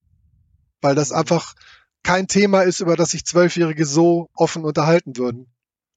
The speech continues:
Speaker 1: Aber Darabont schafft, oder Reiner schafft es halt in dem Fall, dass die Szene glaubwürdig wird. Also, dass du dem Charakter das wirklich abnimmst. So wie er gespielt und gesprochen ist,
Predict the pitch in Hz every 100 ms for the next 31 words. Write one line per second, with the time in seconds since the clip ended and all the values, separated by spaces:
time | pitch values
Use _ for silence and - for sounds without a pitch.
0 | _ _ _ _ _ _ _ 151 147 -
1 | - 160 175 165 180 175 - 175 - 156
2 | 139 135 131 143 165 180 170 180 - 165
3 | 170 160 156 156 156 - 160 156 143 -
4 | - - - _ 180 185 196 165 - 170
5 | 170 175 - - 220 139 127 120 117 -
6 | - 135 143 147 - 135 151 156 160 151
7 | - 196 170 160 - 170 185 - - 175
8 | - 139 127 - 156 160 156 143 151 -
9 | 202 226 233 160 156 160 - 160 185 196
10 | 190 180 175 -